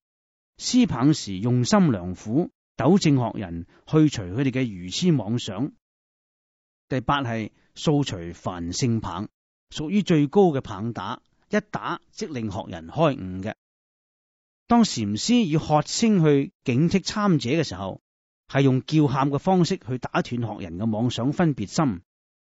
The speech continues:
令佢提起話頭嘅正念。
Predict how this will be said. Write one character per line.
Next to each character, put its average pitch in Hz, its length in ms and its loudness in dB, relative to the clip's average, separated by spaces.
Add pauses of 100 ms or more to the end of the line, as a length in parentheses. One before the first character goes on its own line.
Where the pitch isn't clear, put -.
(140)
令 143 160 4
佢 147 140 4
提 92 280 -6
起 113 400 0
話 120 300 0
頭 90 240 -6
嘅 117 60 -4
正 139 240 4
念。 110 280 -2